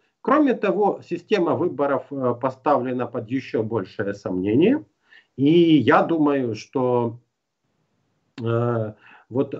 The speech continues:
история ещё с прошлых президентских выборов шестнадцатого года, когда Клинтон высказалась за смену избирательной системы, то есть она ещё более, эта тема актуализировалась.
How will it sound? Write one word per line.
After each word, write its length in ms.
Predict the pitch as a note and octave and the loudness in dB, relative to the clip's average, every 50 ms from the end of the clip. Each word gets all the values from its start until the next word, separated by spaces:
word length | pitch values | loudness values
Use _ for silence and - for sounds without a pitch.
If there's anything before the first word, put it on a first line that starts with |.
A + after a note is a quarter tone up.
| - - | -4 -2
история 760 | D#3 D3 - - G3+ G3 F#3 E3+ D#3 D3+ C#3+ C#3 C3+ C3+ B2+ | -2 -2 0 2 4 6 6 6 6 6 6 4 2 0 -2
ещё 220 | A#2+ - - B2 G#2+ | -4 -4 -6 -8 -8
с 40 | |
прошлых 480 | - _ - E3+ D#3 D3+ - C3+ A#2+ - | -8 _ -2 -2 -2 -2 -4 -6 -6 -6
президентских 760 | - A#2 G#2+ C3 B2 A2+ B2+ B2 A2+ A2 - - B2 A#2+ - | -6 -6 -4 -6 -4 -2 -2 -2 -2 -4 -6 -8 -8 -6 -4
выборов 440 | B2 C3 C3 A2+ A2+ A2+ A2 G#2+ - | -2 -2 0 0 0 0 -2 -4 -6
шестнадцатого 840 | - - A2+ - - C3+ A2+ G#2+ - - - - - C3+ A#2+ C3 B2+ | -12 -18 -16 -8 -4 -2 -2 -2 -4 -8 -12 -6 -4 -2 -2 -2 -2
года, 480 | B2 D#3 A#3 B3 F#3+ E3 D#3 D3+ D#3 - - _ _ _ | -2 0 0 0 2 2 2 2 0 -4 -12 _ _ _
когда 300 | _ C3 A#2+ A#2 C#3 C#3+ | _ -8 -4 -2 -2 -2
Клинтон 520 | C#3 - C3 C#3 C#3+ C3+ B2 A2+ B2 A2 G2+ | -2 -2 0 2 2 2 0 0 -2 -4 -2
высказалась 680 | A2 B2 A#2 - - A2 A2+ B2 A2+ A2+ G#2+ G#2 G2 G2 | -2 -4 -4 -4 -4 -2 0 0 0 0 -2 -4 -6 -8
за 100 | A#2 A2+ | -8 -10
смену 340 | A#2 - D3 B2+ B2 A#2+ A2+ | -4 -2 0 0 0 0 -2
избирательной 640 | G#2 G#2+ B2+ D3 D3 D3 D3 D3 - D3+ D3+ D3+ C#3+ | -2 0 2 2 4 2 2 0 0 0 2 0 0
системы, 500 | - E3+ D3+ D3+ - - D4+ C4 B3 A3 | 0 -2 -4 -4 -2 0 2 2 2 0
то 60 | A3+ - _ _ | -2 -6 _ _
есть 120 | _ - F4 | _ -2 0
она 80 | D#4+ A#3 | 2 2
ещё 220 | D3+ - - D3+ | 2 2 2 0
более, 340 | A#2 G#2+ D3+ E3+ D3 C#3 B2+ | 0 2 2 2 4 4 2
эта 140 | B2 A#2 A2 | 2 0 -2
тема 280 | - - D3 A#2 A#2 A#2 | 0 0 0 0 0 -2
актуализировалась. 1120 | A#2 - - B2 A2+ A2 G#2+ G#2+ G#2 F#2 G2 G2 G2 G2+ G2 G2+ G2+ G2+ G2 - - | -4 -4 -2 -2 -2 0 0 -2 -4 -4 -6 -6 -4 -4 -4 -4 -6 -6 -8 -10 -14